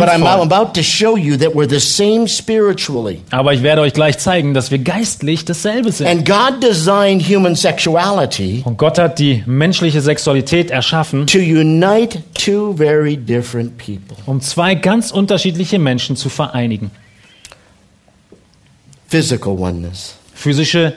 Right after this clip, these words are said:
Speaker 1: Einheit, Einssein.
Speaker 2: God designed the sexual union as a pleasurable physical experience.
Speaker 1: Gott hat die sexuelle Vereinigung als ein Ereignis und Erlebnis mit sehr positives Erlebnis geschaffen.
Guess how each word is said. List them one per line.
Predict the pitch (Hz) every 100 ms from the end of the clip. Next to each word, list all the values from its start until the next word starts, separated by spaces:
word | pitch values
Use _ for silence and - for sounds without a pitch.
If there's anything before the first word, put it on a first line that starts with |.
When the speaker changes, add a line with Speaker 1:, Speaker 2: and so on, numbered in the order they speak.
| -
Speaker 1:
Einheit, | - 135 139 123 101 -
Einssein. | 127 131 - 104 104 - _ _ _ -
Speaker 2:
God | 127 156 156
designed | 156 131 156 160 165 160 - - _ _ _ -
the |
sexual | 117 - 170 - 147
union | 135 151 165 165
as | 135
a | 117
pleasurable | 113 - 170 170 135 151 139 151
physical | 147 - 127 123 120 127 117
experience. | 117 - - 107 98 95 98 - - -
Speaker 1:
Gott | 160 -
hat | 156 170 - - _
die | 127
sexuelle | 120 156 - 160 175
Vereinigung | 170 143 139 165 160 165
als | 151 135 -
ein | 139 147 123 - -
Ereignis | 139 131 151 185 180 185 147
und |
Erlebnis | 127 123 147 175 170 165 - - -
mit | 131 113 - -
sehr | - 123 143 160 - -
positives | - 196 185 175 175 156 151
Erlebnis | 135 156 156 131
geschaffen. | 127 - 127 123